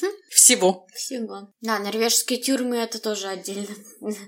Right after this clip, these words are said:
Speaker 1: отдельная достопримечательность.
Speaker 2: Да, мы, кстати, это, это расскажем о них. И двадцать второго августа две тысячи четвертого года в музее Мунка произошло вооруженное уже ограбление. Воры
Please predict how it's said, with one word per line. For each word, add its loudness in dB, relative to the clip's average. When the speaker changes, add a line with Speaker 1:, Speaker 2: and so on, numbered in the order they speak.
Speaker 1:
отдельная 0
достопримечательность. -4
Speaker 2:
Да, 6
мы, 10
кстати, 8
это, 6
это 8
расскажем 2
о 4
них. 4
И 2
двадцать 4
второго 0
августа 6
две 0
тысячи 2
четвертого -2
года 4
в -4
музее 4
Мунка 4
произошло 2
вооруженное 6
уже 0
ограбление. 0
Воры 6